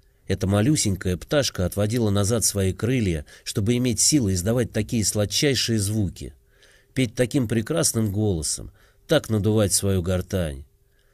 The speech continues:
Была бы у меня чашечка с водою, чтобы он прилетел и утолил свою жажду. У меня потекли слёзы. Те же самые слёзы благодати, которые катились сами собой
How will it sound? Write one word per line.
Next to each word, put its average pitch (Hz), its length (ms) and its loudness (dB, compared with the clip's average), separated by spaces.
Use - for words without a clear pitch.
Была 135 240 6
бы 101 120 4
у 95 60 4
меня 101 220 2
чашечка 110 520 0
с - 100 0
водою, 95 540 2
чтобы 101 300 0
он 98 100 0
прилетел 98 580 2
и 90 40 2
утолил 92 400 0
свою 90 320 0
жажду. 78 580 -4
У - 80 -6
меня 127 300 2
потекли 87 440 -4
слёзы. 78 600 -4
Те 170 180 2
же 110 100 2
самые 120 400 2
слёзы 127 380 0
благодати, 101 640 -2
которые 98 400 -2
катились 101 460 0
сами 120 260 2
собой 98 520 -2